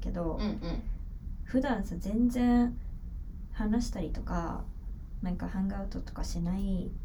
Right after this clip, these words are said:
Speaker 1: 人からも、人から急に、なんか、「よかった、あの、インスタライブとか、
Speaker 2: うんうん。
Speaker 1: なんかもっとやって」とか、「元気もらった」みたいなのを来て、
Speaker 2: ああ。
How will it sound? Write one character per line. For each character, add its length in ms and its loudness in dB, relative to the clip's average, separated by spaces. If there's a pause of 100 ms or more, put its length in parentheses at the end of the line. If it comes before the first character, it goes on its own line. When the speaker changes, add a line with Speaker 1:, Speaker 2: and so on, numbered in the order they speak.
(160)
Speaker 1:
人 300 0
か 160 -4
ら 200 0
も、 320 0
人 260 -4
か 420 -4
ら 260 2
急 140 0
に、 360 2 (440)
な 100 2
ん 60 0
か、 360 0 (1000)
「よ 100 -2
か 140 0
っ 60 -2 (100)
た、 220 -2
あ 80 2
の、 320 0
イ 80 0
ン 100 0
ス 100 -4
タ 160 -4
ラ 140 0
イ 60 0
ブ 120 -2
と 140 -6
か、 300 -2
Speaker 2:
う 40 -2
ん 400 -2
う 40 -2
ん。 40 -4 (220)
Speaker 1:
な 100 0
ん 60 -2
か 180 -2
も 140 2
っ 80 -2
と 120 -4
や 140 0
っ 40 0
て」 300 -2 (160)
と 100 -6
か、 200 -4 (840)
「元 200 -2
気 120 0
も 180 0
ら 100 -2
っ 40 -6 (180)
た」 340 0
み 80 2
た 220 0
い 60 0
な 140 -2
の 140 -2
を 100 0
来 120 -4
て、 340 0 (420)
Speaker 2:
あ 60 2
あ。 280 -2